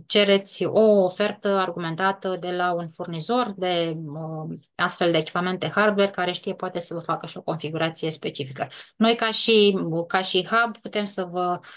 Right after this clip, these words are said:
ajutăm și cu o recomandare de, uh, acest tip de configurații specifice. În total, uh, acest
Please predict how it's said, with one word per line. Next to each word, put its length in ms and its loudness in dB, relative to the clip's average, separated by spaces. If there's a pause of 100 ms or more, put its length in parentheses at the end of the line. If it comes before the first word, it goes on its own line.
(720)
ajutăm 460 0
și 120 0
cu 100 0
o 40 6
recomandare 680 2
de, 520 -4
uh, 420 -8
acest 400 -4
tip 180 -6
de 120 -6
configurații 720 -4
specifice. 600 -6
În 160 8
total, 640 4
uh, 200 -2
acest 580 0